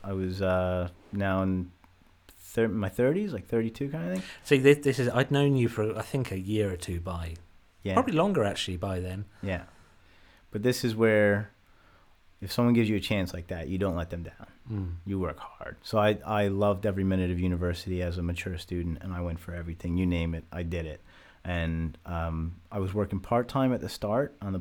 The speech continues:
Speaker 1: boats and at, at the university doing my degree. And then it was in my f-, freshman year. This is, like, another <laughs> funny story of, I entered a contest I was too old to enter.
Speaker 2: Right.
Speaker 1: <laughs>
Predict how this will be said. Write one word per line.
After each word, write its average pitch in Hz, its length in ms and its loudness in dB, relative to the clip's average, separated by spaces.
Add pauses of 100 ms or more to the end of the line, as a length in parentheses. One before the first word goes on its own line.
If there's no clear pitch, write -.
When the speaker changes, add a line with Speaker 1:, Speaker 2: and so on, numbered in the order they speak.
(120)
Speaker 1:
boats 117 320 0 (100)
and 95 140 -4
at, - 140 -6 (240)
at 90 220 -10
the 87 280 -2 (240)
university 101 560 -2
doing 107 160 0
my 90 120 0
degree. 113 420 0 (1400)
And 107 140 0
then 107 400 2 (140)
it 110 60 -8
was 110 140 -2
in 113 80 4
my 110 140 4
f-, - 160 -6 (200)
freshman 123 400 2
year. 120 300 6 (260)
This 117 140 0
is, 113 120 -2
like, 98 240 0 (280)
another 110 180 4
<laughs> - 140 0
funny 131 140 8
story 117 340 6
of, 98 100 2
I 120 140 2
entered 196 220 4
a - 40 2
contest 117 500 2
I 101 40 4
was 98 100 2
too - 200 2
old 110 220 6
to - 100 -2
enter. 190 360 2 (580)
Speaker 2:
Right. - 520 8
Speaker 1:
<laughs> 196 140 8